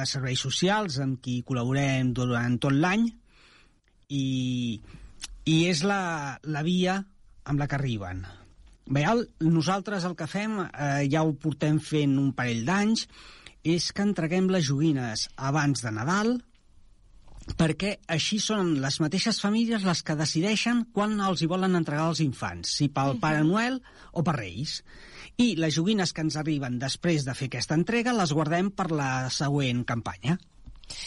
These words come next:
Speaker 2: Com es fa la selecció i la preparació d'aquestes joguines? Perquè nosaltres col·laborem, col·laborem amb una part, però també hi ha joves del servei comunitari que, que us ajuden any rere any. No sé si també en aquesta edició comptareu amb la seva ajuda.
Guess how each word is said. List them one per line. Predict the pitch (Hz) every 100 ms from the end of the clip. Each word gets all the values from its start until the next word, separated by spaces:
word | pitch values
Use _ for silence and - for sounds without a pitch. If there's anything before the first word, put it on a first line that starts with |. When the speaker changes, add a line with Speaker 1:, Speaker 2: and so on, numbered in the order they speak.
| - -
Speaker 2:
Com | 226 220
es | 320 -
fa | 392
la | 294 254
selecció | 240 214 196 - - 220 214 220
i | 214
la | 202
preparació | 202 196 202 196 202
d'aquestes | 208 240 233 214 196
joguines? | 208 214 214 240 294 349 -
Perquè | 226 208 208 196 190 190 190
nosaltres | 190 196 202 208 208 202 -
col·laborem, | 202 185 190 208 208 - - -
col·laborem | 214 196 202 214 202 -
amb | - 226
una | 233 226
part, | 208 214 254 -
però | 220
també | 196 196 214
hi |
ha | 269
joves | 247 262 247
del | 233 220
servei | 226 220
comunitari | 220 214 214 208 208 208
que, | 240 226 196 185
que | 214
us | 208 202
ajuden | 190 196 208 240
any | 226
rere | 202 202 196
any. | 202 254
No |
sé | 220
si | 220 262
també | 240 233
en | 226
aquesta | 226 214 208
edició | 202 190 - 208
comptareu | 262 262 196 190
amb | 202 196
la |
seva | 190 185
ajuda. | 175 175 160 147